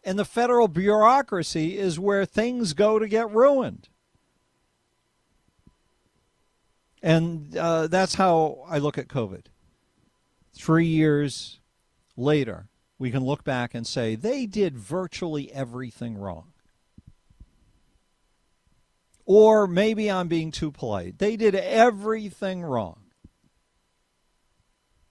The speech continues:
Eight six oh, five two two, nine eight four two. Trump did one good thing, and that was the thing we hate most, the vaccine. He pursued the vaccine.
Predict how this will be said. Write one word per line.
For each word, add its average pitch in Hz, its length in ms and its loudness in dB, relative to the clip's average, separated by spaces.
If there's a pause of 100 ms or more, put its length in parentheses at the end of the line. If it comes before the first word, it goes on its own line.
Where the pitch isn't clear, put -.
(1600)
Eight 165 180 -2
six 202 240 -4
oh, 160 140 2
five 156 400 -2
two 156 320 -2
two, 147 320 -6
nine 123 260 -2
eight 123 180 -6
four 117 280 -8
two. - 240 -10
Trump 247 260 -2
did 226 180 -2
one 226 260 0
good 165 200 0
thing, 131 160 -4
and 131 100 -6
that 143 160 -8
was 131 440 -6 (1400)
the 131 220 -2
thing 147 220 0
we 139 180 0
hate 131 220 -2
most, 110 680 -8
the 110 80 -8
vaccine. 117 520 -6
He 107 120 -6
pursued 135 380 -6
the 120 80 -6
vaccine. 113 600 -8